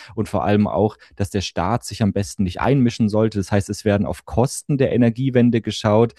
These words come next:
die natürlich im Vergleich zu den Kosten, die das fossile System abwirft, einfach in in keinem Verhältnis stehen, also viel, viel geringer sind. Und vor allem, wenn wir jetzt, äh, China betrachten,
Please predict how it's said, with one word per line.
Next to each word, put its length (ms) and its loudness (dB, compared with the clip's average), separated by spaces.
die 60 -2
natürlich 420 0
im 100 0
Vergleich 460 -2
zu 100 -4
den 120 0
Kosten, 400 0
die 60 -2
das 160 -4
fossile 520 2
System 480 0
abwirft, 460 -2
einfach 400 -4
in 280 0
in 180 -4
keinem 500 4
Verhältnis 600 0
stehen, 220 -4
also 160 -6
viel, 280 -2
viel 220 -6
geringer 380 2
sind. 280 4
Und 100 -6
vor 200 -2
allem, 300 6
wenn 180 4
wir 140 6
jetzt, 260 0
äh, 400 2
China 360 2
betrachten, 720 -2